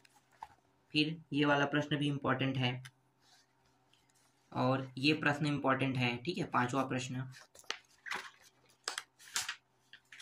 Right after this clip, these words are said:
ये छठवां प्रश्न important है, अ, सातवां नहीं देखना है आपको, आठवां देखना है, ये आठवां है। ये नौवां प्रश्न है।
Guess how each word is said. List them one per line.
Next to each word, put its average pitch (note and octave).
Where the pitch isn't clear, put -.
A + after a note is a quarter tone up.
ये C#3+
छठवां C#3
प्रश्न D3
important C3
है, A#2+
अ, -
सातवां D3
नहीं C#3
देखना A#2+
है B2
आपको, C3
आठवां B2
देखना A2
है, A2+
ये B2
आठवां B2+
है। B2
ये C#3
नौवां C#3
प्रश्न C3
है। A#2+